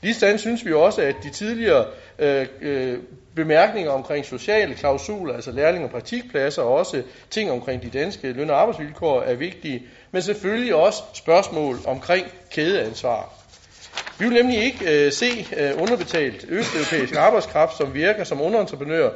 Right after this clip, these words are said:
for større virksomheder eller hovedentreprenører, som byder ind, øh, på kommunens, øh,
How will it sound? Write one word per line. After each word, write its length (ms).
for 100
større 380
virksomheder 500
eller 200
hovedentreprenører, 760
som 180
byder 260
ind, 240
øh, 240
på 140
kommunens, 600
øh, 120